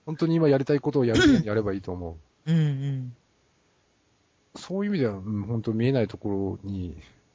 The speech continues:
Speaker 1: 力をかけてもしょうがないなっていうのはあるな、なんか。
Speaker 2: うん。
Speaker 1: <laughs> ちょっと電話ではね、スカイプでは話してない時の話になるけどね。
Speaker 2: うんうん。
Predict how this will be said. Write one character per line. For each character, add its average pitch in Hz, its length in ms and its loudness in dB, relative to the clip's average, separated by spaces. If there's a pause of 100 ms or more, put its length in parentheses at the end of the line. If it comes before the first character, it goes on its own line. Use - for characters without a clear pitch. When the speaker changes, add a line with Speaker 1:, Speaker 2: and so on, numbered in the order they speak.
(160)
Speaker 1:
力 110 300 -2
を 107 60 -2
か 110 120 -6
け 110 100 -6
て 104 80 -8
も 90 120 -6
し - 120 -8
ょ 104 40 -4
う 101 100 -2
が 101 80 -4
な 101 100 -4
い 98 40 -6
な 90 100 -4
っ - 40 -10
て - 200 -12
い 90 80 -4
う 87 60 -6
の 85 120 -8
は 85 180 -6
あ 92 40 -6
る 85 60 -8
な、 82 80 -6
な 80 260 -6
ん 76 60 -12
か。 80 180 -16 (360)
Speaker 2:
う 156 40 -8
ん。 147 500 0 (400)
Speaker 1:
<laughs> - 500 -18
ち - 80 -4
ょ - 20 2
っ - 20 -4
と 123 80 0
電 120 200 4
話 117 100 6
で 117 80 4
は 92 100 4
ね、 90 100 2
ス - 100 -10
カ 135 80 4
イ 117 60 4
プ 98 100 -4
で 95 60 -2
は 95 100 -4
話 113 260 -2
し - 40 -12
て 101 60 -4
な 95 80 -2
い 92 40 -4
時 92 180 -12
の 92 120 -6
話 98 300 -8
に 98 60 -8
な 90 80 -6
る 85 60 -10
け - 100 -16
ど 85 100 -8
ね。 90 220 -6 (160)
Speaker 2:
う 165 80 -6
ん - 20 -2
う 165 60 -2
ん。 143 500 -6